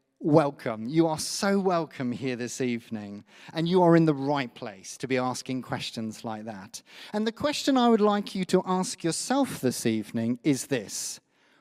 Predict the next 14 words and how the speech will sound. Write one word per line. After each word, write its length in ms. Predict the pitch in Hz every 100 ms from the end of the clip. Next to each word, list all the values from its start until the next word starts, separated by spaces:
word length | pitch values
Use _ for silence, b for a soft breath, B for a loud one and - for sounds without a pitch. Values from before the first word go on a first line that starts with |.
| b
"What 640 | 123 123 190 - - - - _ _ _
is 180 | 160 135
my 200 | 139 139
confidence 1160 | - - 208 202 - 120 107 101 117 - - - _ _ -
in 220 | 135 151
life 640 | 151 113 98 95 - - _ _ _ _
built 320 | 127 117 -
on? 260 | 107 90 85 _ _ _ _ _ b b b -
What 420 | 123 160 185 -
is 160 | 185
my 160 | 147 123
confidence 720 | - - 233 - 120 117 -
in 180 | 123 127
life 320 | 131 131